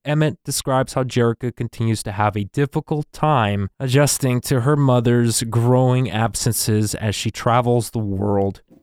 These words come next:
to perform. That, again, like, this is another thing that I feel like this is realistic, that a kid w-, wouldn't really understand. And so the, you know, they just have this emotional reaction, like,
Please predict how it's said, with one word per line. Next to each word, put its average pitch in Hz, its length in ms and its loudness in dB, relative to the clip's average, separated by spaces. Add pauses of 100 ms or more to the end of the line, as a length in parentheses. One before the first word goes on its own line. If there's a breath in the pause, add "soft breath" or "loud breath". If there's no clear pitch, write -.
(340)
to 117 140 -2
perform. 107 640 -2 (120)
That, 185 300 0 (100)
again, 123 400 0
like, 107 240 -4
this 143 200 -4
is 151 120 2
another 131 480 4
thing 123 340 -2
that 110 100 0
I 107 60 0
feel 104 240 -4
like 104 140 -2
this 127 180 -4
is 113 180 -2
realistic, 104 680 -2
that 101 260 -8
a 107 120 -6
kid 113 320 -2
w-, 104 220 0 (440)
wouldn't 127 380 4
really 110 400 2
understand. 101 1000 -2 (100)
And 110 200 -4
so 101 360 0
the, 101 540 -2 (760)
you 123 180 -2
know, 98 220 2
they 101 200 0
just 101 200 -2
have 98 220 -2
this 101 180 -6
emotional 113 580 -2
reaction, 151 540 -4
like, - 160 -8